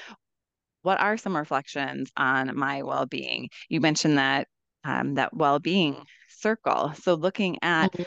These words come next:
Speaker 1: those different dimensions and then rating those different dimensions, an organization can do that as well.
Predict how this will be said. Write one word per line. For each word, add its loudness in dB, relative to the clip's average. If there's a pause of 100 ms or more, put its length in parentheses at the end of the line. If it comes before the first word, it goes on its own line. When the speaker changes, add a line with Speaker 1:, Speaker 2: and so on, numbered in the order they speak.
(160)
Speaker 1:
those -2
different -2
dimensions -2
and -2
then -2
rating 2
those -4
different -4
dimensions, -2 (420)
an 2
organization 4
can -4
do -4
that 0
as -2
well. 0